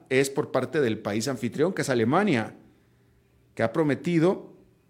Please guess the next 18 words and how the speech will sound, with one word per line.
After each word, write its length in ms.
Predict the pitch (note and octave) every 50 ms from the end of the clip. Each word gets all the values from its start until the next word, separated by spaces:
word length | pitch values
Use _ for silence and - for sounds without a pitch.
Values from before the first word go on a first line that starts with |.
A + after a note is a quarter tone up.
| _ _ _ -
comprometido, 640 | - G#2+ G2+ F2 - - C#2 D2 E2 - E3+ F3+ E3+
si 100 | A2+ G2+
usted 240 | - - A2+ -
quiere, 220 | - A#2 G#2+ B2 C3+
dos 220 | B2 A#2+ A2+ G2+
mil 180 | B2 C#3+ D#3+ E3
cien 240 | - - C#3 C#3 C#3
millones 340 | C3 A#2 A#2 A#2+ B2+ B2
de 80 | A2+ A2
dólares. 480 | A2 A#2 A#2 A#2+ A2+ G#2 G#2 F#2+ - A2+
La 100 | A2 A2
Gran 240 | A#2 C#3 D3+ F3 F3
Bretaña, 500 | F#3 F#3 F3+ F3 F3 E3+ F#3 F#3 F3+ F3+
dos 320 | D#3+ D3 C3+ B2+ A2+ A#2
mil 300 | C3 D3 F3 G#3 A3 A3
millones 400 | G3+ F3 D#3+ D#3+ D#3+ D#3+ E3 D3
de 100 | C#3+ C#3+
dólares. 640 | C#3 C#3+ C#3 C#3 B2+ A#2+ B2+ D3+ F3 E3+ - - -